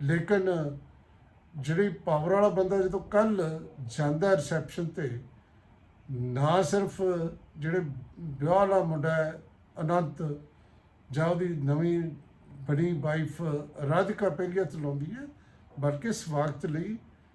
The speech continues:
ਦੁਨੀਆ ਦਾ ਦਸਵੇਂ ਨੰਬਰ ਦਾ ਅਮੀਰ ਖੜ੍ਹਾ ਹੈ, ਕਿਉਂਕਿ ਉਹਦੇ ਕੋਲ ਪਾਵਰ ਹੈ। ਦੂਜੇ ਪਾਸੇ ਮੁਕੇਸ਼ ਅੰਬਾਨੀ ਹੈ, ਉਹਦੇ ਕੋਲ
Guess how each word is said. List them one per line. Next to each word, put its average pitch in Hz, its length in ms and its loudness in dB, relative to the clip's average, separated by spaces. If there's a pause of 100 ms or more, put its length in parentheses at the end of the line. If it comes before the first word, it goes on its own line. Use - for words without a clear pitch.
(180)
ਦੁਨੀਆ 175 720 4
ਦਾ 143 480 -2 (140)
ਦਸਵੇਂ 214 400 2
ਨੰਬਰ 165 380 0
ਦਾ 165 160 0
ਅਮੀਰ 156 280 -2
ਖੜ੍ਹਾ 196 220 -2
ਹੈ, 208 140 -4 (680)
ਕਿਉਂਕਿ 180 320 4
ਉਹਦੇ 143 180 0
ਕੋਲ 208 240 -8 (220)
ਪਾਵਰ 131 360 0
ਹੈ। - 100 -18 (540)
ਦੂਜੇ 156 400 4
ਪਾਸੇ 202 460 2 (580)
ਮੁਕੇਸ਼ 175 460 2
ਅੰਬਾਨੀ 190 480 4
ਹੈ, 208 140 -2 (680)
ਉਹਦੇ 285 300 6
ਕੋਲ 233 400 2